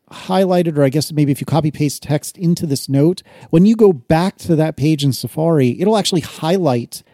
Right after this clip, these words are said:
that text that is in your note to tell you this is something you cared about before. I really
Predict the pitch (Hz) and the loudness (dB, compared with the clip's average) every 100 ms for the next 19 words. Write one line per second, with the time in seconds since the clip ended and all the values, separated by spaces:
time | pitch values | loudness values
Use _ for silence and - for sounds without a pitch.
0 | _ - 135 120 151 170 - - 170 - | _ -14 -6 0 0 0 -6 -2 -2 -2
1 | - 139 127 123 147 135 135 135 - - | -2 0 0 0 0 2 2 0 -2 0
2 | 127 123 127 135 135 117 120 110 117 117 | 2 2 0 -2 -4 -2 -4 -4 -4 -2
3 | 113 117 117 135 120 104 - - _ _ | -4 -6 -6 -2 -2 -4 -12 -20 _ _
4 | _ _ _ _ - 180 180 233 285 214 | _ _ _ _ -2 2 4 2 2 2
5 | 180 | 0